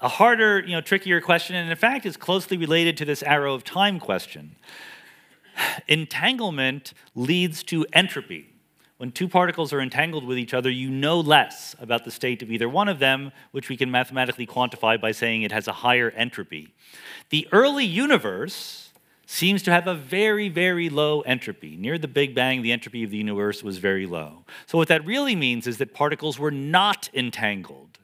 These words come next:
near the Big Bang. And that, then they become gradually entangled, and that's why you start with one big branch, and it goes more and more as particles become more and more entangled. What we don't know is where that asymmetry comes from,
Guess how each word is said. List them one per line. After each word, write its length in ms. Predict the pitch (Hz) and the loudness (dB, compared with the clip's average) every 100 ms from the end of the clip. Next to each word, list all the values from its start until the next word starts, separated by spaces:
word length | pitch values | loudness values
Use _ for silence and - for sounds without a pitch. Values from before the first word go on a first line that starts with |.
| _ | _
near 280 | 98 101 98 | -6 -2 -2
the 100 | 90 | -4
Big 300 | 95 90 78 | -6 -4 -6
Bang. 380 | 78 76 80 87 | -10 -12 -18 -12
And 140 | 117 | 0
that, 300 | 131 143 135 | 2 2 0
then 120 | 139 156 | -6 -2
they 120 | 147 | -2
become 420 | 135 - 170 175 | -2 -4 -2 -2
gradually 540 | 123 139 139 131 131 | 0 2 2 -2 -4
entangled, 480 | 123 120 120 123 123 | -4 -2 -2 -2 -4
and 100 | 120 | 0
that's 220 | 131 135 | 0 0
why 340 | 127 127 127 123 - - - | 2 4 4 2 -8 -20 -10
you 100 | 123 | -4
start 260 | - 139 | 2 2
with 140 | 131 117 | 0 -2
one 320 | 123 127 120 | 0 0 4
big 240 | 226 208 | 4 4
branch, 480 | 151 139 135 139 - - - | 0 2 0 -4 -14 -18 -12
and 120 | 135 | -6
it 60 | 135 - _ - | -6 -8 _ 0
goes 260 | 139 135 123 | 4 4 2
more 240 | 135 131 | 0 2
and 80 | 135 | 2
more 300 | 208 190 156 | 4 6 4
as 100 | 127 | 2
particles 460 | - 139 139 135 123 | -2 -2 0 -6 -6
become 260 | 127 127 | -2 -2
more 220 | 120 120 | 0 -2
and 80 | 120 | 0
more 320 | 117 107 107 - | 0 0 -2 -4
entangled. 680 | 104 98 120 117 - - - - - - | -8 -2 -2 -2 -6 -20 -20 -20 -12 2
What 120 | 147 | 2
we 120 | 165 | 2
don't 340 | 170 277 285 | 6 6 6
know 380 | 156 120 113 139 | -2 -2 0 -2
is 200 | 131 120 | -6 -8
where 380 | 127 151 202 220 | 2 6 6 6
that 300 | 185 175 175 | 4 2 2
asymmetry 580 | 165 143 175 180 - 156 | -6 -4 -2 -2 -4 -6
comes 300 | 135 180 175 | 0 0 0
from, 320 | - 80 73 | -8 -14 -16